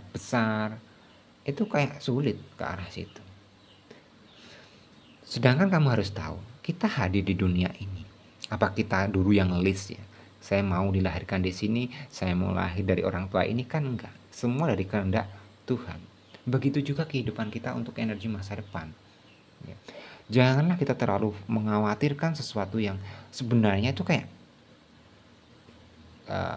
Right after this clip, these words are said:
kita nggak tahu loh apa yang kita pikirkan ini bahkan terjadi atau enggak. Apa yang kita khawatirin ini terjadi atau enggak. Kita kan nggak pernah tahu.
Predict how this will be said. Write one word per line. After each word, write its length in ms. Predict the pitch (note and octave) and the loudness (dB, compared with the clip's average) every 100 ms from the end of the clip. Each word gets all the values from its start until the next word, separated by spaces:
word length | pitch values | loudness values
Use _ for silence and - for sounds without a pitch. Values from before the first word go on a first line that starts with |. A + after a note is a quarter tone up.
| - | -4
kita 240 | F3+ D#4 | -2 4
nggak 240 | B3+ B2 - | 4 4 4
tahu 320 | E3 A2 F2+ | 4 4 2
loh 40 | |
apa 200 | A2+ A2 | -2 2
yang 160 | A2+ G#2+ | 2 2
kita 160 | A2+ A2 | 0 -2
pikirkan 400 | A2+ A2+ A2 A2+ | -4 -2 0 0
ini 160 | A#2+ | 0
bahkan 320 | G2 G2 A2 | -2 0 0
terjadi 400 | G#2 G2 F#2+ G#2 | 0 0 2 2
atau 160 | G2+ G#2 | 0 -2
enggak. 240 | G#2+ A#2 - - - - | -4 -6 -10 -16 -18 -14
Apa 240 | G#2 G#2 A#2 | -10 0 2
yang 160 | G#2+ | 2
kita 160 | G#2 G#2 | 0 -2
khawatirin 640 | - G#2 G2+ A2 G#2+ G#2+ | -2 -2 -2 0 2 2
ini 240 | A2+ A2+ A2+ - - | 2 -2 -2 -10 -6
terjadi 400 | G#2 F#2+ F#2 G#2+ | -2 2 2 2
atau 160 | G#2 A2 | 0 -2
enggak. 320 | A2 A#2 A2+ - - - - - - | -2 -4 -8 -12 -20 -20 -20 -20 -16
Kita 240 | - - F3+ | -8 -4 2
kan 80 | C4 | 6
nggak 240 | C3+ - | 6 4
pernah 200 | G#2+ F#2+ - | -2 -2 -4
tahu. 240 | G2 F2 | -6 -6